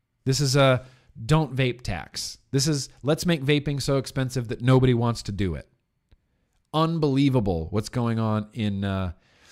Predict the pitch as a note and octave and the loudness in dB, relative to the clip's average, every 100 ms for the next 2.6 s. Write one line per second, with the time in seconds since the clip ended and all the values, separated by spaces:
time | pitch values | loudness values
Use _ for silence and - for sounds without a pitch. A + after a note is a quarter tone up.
0 | - _ _ - B2 B2 B2 C3+ A2 G#2+ | -20 _ _ -8 -4 -2 -2 2 2 2
1 | G#2 A2 G#2+ F#2 B2 A#2 A2+ A#2 A2+ D#3 | 2 0 -2 -2 -2 0 2 0 0 -4
2 | - E3+ D#3 D3 - | -2 2 2 2 -4